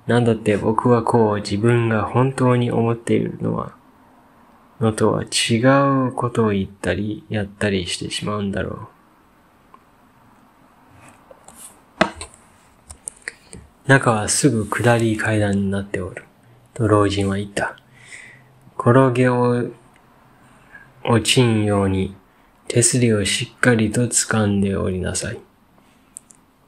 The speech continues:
僕は先に立ってそろそろと前に進んだ。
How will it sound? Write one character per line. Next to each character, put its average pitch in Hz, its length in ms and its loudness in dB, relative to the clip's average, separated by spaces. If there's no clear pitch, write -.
僕 117 260 -4
は 113 160 4
先 110 400 2
に 131 120 4
立 120 180 -2
っ 120 60 0
て - 460 -4
そ - 240 -4
ろ 104 120 2
そ 104 220 -4
ろ 95 120 -6
と - 320 -10
前 107 240 4
に 92 120 -2
進 - 300 -4
ん 95 60 0
だ。 - 180 -10